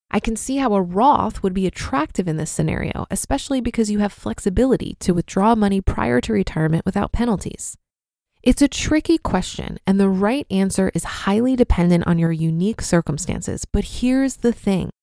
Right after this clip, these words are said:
Don't let analysis paralysis stop you from contributing to either one.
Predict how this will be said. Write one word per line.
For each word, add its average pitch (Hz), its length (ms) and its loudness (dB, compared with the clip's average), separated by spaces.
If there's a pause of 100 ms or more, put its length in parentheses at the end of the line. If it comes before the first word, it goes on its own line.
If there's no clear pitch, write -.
(480)
Don't 226 380 2
let 254 300 0
analysis 214 760 0
paralysis 202 720 2
stop - 480 0
you 220 120 2
from 208 240 0
contributing 202 800 0
to - 220 -4
either 226 320 4
one. 208 440 2